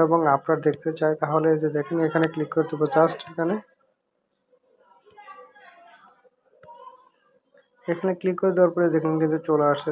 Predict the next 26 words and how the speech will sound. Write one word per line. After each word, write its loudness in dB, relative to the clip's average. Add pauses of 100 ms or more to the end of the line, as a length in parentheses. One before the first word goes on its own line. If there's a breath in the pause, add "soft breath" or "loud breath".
দেখেন -4 (100)
এটি -4
হচ্ছে -2 (140)
before, -4 (800)
এটি -8
হচ্ছে 0 (140)
before 2 (140)
এবং 2 (160)
এটি -4 (100)
হচ্ছে -6 (160)
after। 0 (100)
দেখুন 0 (100)
কোনো 2 (100)
রকম 2 (680 loud breath)
কিন্তু -12 (100)
ছবির 0
রেজুলেশন 0 (120)
কিন্তু -2 (100)
কমেনি। 2 (120)
এভাবেই 2
কিন্তু -4 (120)
আপনারা -4 (720 soft breath)
ছবির 0 (100)
রেজুলেশন 0 (160)
লস 4 (260)
না 4